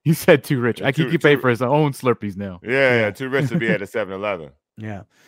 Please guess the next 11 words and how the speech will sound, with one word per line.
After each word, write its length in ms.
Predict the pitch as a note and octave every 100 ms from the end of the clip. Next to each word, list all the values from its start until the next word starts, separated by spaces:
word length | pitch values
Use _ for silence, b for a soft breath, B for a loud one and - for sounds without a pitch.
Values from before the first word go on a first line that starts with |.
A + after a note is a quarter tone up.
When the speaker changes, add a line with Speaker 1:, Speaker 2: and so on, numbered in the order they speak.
| b b
Speaker 3:
So, 440 | - - D3+ C#3+ C3+
um, 420 | C3+ C3 B2 A#2 _ -
so 140 | -
Speaker 2:
Tutu 120 | C#3 G#3
Speaker 3:
no, 120 | A3+
we, 60 |
Speaker 2:
Atwell. 460 | F3+ D3 C3+ F2 C2+ _ _
Speaker 3:
not 260 | C3+ D3 F3+
Tutu 360 | A3+ F#3 E3+ C3+
Atwell. 340 | A2+ A2+ G#2
I, 160 | C3+